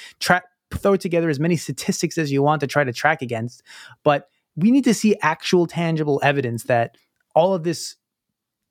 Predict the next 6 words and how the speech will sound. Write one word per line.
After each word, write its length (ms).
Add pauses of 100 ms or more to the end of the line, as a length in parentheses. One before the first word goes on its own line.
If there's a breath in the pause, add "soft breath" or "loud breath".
(140)
bullshit 560 (500)
is 140
really 180
amounting 400
to 100
anything. 200